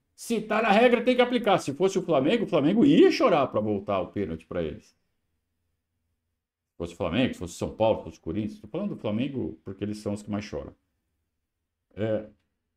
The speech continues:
Então, eu vou, vou propor aqui a discussão pra vocês aqui no comentário.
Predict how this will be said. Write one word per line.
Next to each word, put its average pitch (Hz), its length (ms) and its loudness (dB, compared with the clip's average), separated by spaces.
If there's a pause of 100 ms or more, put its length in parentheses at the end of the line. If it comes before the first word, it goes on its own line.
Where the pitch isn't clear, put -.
(440)
Então, 311 400 0
eu 240 160 4
vou, 226 360 -2
vou 202 140 -4
propor 214 440 2
aqui 175 160 -2
a 175 60 0
discussão 160 400 -4
pra 165 100 -2
vocês 156 400 -4
aqui 131 160 -6
no 127 120 -2
comentário. 117 500 -6